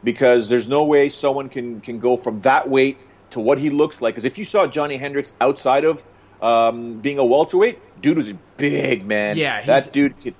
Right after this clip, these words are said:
Speaker 2: he's a thick
Speaker 1: he's
Speaker 2: dude.
Speaker 1: Yeah, he can pound back his barbecue, let me tell you, right? Like, this guy's just, but to, to George and his people, there was a lot of question marks there. And that was the infamous interview, uh, that I did with George, where George changed his tune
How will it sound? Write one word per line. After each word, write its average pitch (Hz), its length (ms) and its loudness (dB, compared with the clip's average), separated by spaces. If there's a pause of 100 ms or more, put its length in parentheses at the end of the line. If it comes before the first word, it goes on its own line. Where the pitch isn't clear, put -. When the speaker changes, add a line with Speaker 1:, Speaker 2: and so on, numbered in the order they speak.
Speaker 2:
he's 165 160 -12
a 160 60 -6
thick 226 220 -2
Speaker 1:
he's 135 180 -8
Speaker 2:
dude. 120 380 -8 (680)
Speaker 1:
Yeah, 127 400 2 (140)
he 127 180 -2
can 139 200 -4
pound 135 340 -2
back 135 220 4
his 123 140 -6
barbecue, 120 480 0 (140)
let 117 80 -6
me 120 60 -6
tell 117 180 -2
you, 92 80 -8 (400)
right? 110 260 0
Like, 107 140 -6
this 135 160 0
guy's 135 260 2
just, 135 200 -4 (280)
but 120 140 -2 (220)
to, 147 120 -2
to - 220 -6
George 151 440 2
and 156 80 -6
his 139 120 -6
people, 180 380 0
there 123 100 4
was 120 100 2
a 131 60 2
lot 131 140 4
of - 100 -4
question 156 340 -4
marks 104 280 -8
there. 95 180 -2
And 107 140 -4
that 151 120 2
was 170 140 2
the 160 80 -4
infamous 147 520 -6
interview, 120 580 0 (300)
uh, 113 320 6
that 117 120 4
I 117 80 6
did 120 160 0
with 120 220 2
George, 127 420 2
where 110 140 -4
George 127 440 0 (160)
changed 156 460 -4
his 143 240 -4
tune 139 640 0